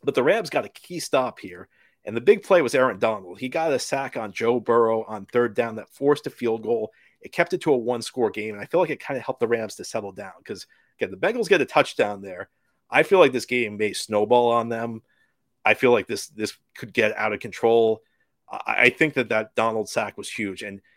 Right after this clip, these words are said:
it was funny because early in the game, it felt like the Bengals offensive line kinda kept Donald under control, and they kinda kept the Rams pass rush under control. And as the game went on, it felt like the Rams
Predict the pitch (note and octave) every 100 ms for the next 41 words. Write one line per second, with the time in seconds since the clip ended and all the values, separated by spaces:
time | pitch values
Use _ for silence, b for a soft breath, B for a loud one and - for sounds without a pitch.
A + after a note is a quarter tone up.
0 | _ - C#3 D3 - - G3 G3 E3 D#3
1 | C3 - _ C3+ F#3+ A#3 F#3 C#3 D#3+ B2+
2 | - C#3+ C#3 C3 A2+ B2+ B2 A2+ B2 -
3 | B2 A2 A2+ A2+ - - C3+ D#3 D#3+ B2+
4 | C3 C3 C3 B2+ B2 A#2+ A#2+ - B2+ B2+
5 | A2+ - D3+ - - B2+ B2 A#2+ - -
6 | C#3+ - G#2+ G#2 G2 F#2+ G2+ - F#2+ F2+
7 | - _ _ _ _ _ _ _ _ A2
8 | G#2+ - b b b b B2+ A#2+ A2+ D#3
9 | F#3 D#3 C#3 C3 C#3+ C#3 G2+ F2+ F2 G#2
10 | - - C3 B2+ B2 A#2 A2 A#2 A2+ -